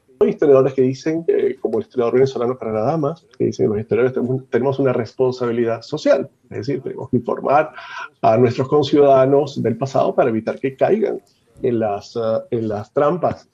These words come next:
de las manipulaciones, las manipulaciones históricas que, que utilizan ciertas ideologías", pero todas las ideologías tienen un componente, un componente histórico. Por otro lado, eh, la, muchos historiadores, eh, han pasado a convertirse en especialistas de memoria,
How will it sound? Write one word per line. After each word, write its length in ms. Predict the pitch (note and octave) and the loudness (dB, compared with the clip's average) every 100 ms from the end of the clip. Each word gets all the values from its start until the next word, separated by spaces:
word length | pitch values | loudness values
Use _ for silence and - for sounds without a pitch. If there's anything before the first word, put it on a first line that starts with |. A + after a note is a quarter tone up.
| - - | -8 -4
de 60 | |
las 100 | A#2 | -2
manipulaciones, 680 | A2+ A#2 B2+ A#2 C3 A#2+ C3 - | -2 -4 -6 -4 -6 -6 -8 -6
las 100 | G#2+ | -6
manipulaciones 560 | A2 A2 A#2 - C#3+ | -6 -6 -6 -2 -2
históricas 480 | B2+ - C#3+ C#3 B2+ | 0 2 4 2 -2
que, 260 | - - - | -4 -8 -6
que 60 | A#2+ | -4
utilizan 340 | A#2 A#2+ C3+ | 0 0 -2
ciertas 320 | C3 C3 A2+ A#2 | 0 -2 -2 -2
ideologías", 460 | C#3 G3 B3 - | -2 -2 -2 -4
pero 140 | - - | -6 -2
todas 180 | E3+ F3+ | 2 2
las 100 | C3+ | 2
ideologías 540 | B2 A#2 B2+ D3+ - _ _ _ _ | -2 -2 -4 -6 -8 _ _ _ _
tienen 320 | D#3 E3 C3+ | 2 4 4
un 140 | B2+ B2 | 2 0
componente, 840 | A#2 A2+ A#2 A#2 A2+ B2 A2+ G#2+ - - - - | -4 -4 -4 -6 -4 -4 -4 -6 -12 -20 -20 -2
un 180 | C3 C#3 | 0 4
componente 520 | D3+ B2+ A#2 A#2+ A#2+ | 4 6 4 4 2
histórico. 560 | B2 - G#2+ A2+ - - - - - | -2 0 0 -2 -8 -10 -12 -20 -4
Por 120 | - A#3 | 2 2
otro 200 | C4+ C4 | 4 4
lado, 600 | A3+ D4+ D#4 F#3 - - | 6 6 6 4 2 -4
eh, 480 | E3 D3 C#3+ C#3+ C#3 - | 4 6 8 6 4 2
la, 720 | E3 D#3 D3 C#3+ C#3 C3+ - _ F3 | 2 4 4 4 4 4 0 _ -4
muchos 260 | G3+ D4 | -2 -2
historiadores, 720 | C4 E3 C#3+ D#3 C4+ A3 - _ | -6 -2 0 0 0 -4 -12 _
eh, 220 | C#3 C3 B2+ | 0 2 0
han 160 | C#3+ C3+ | -4 -6
pasado 460 | D#3 - D#3+ F3+ - | -6 -2 2 2 0
a 60 | |
convertirse 480 | B2 B2 A2 F3 - | -6 -8 -6 -8 -6
en 80 | C3 | -8
especialistas 520 | C3+ C3 B2+ C3 A#2+ | -8 -6 -6 -8 -8
de 60 | B2+ | -6
memoria, 460 | C3 D3 B2 B2 | -2 0 0 -2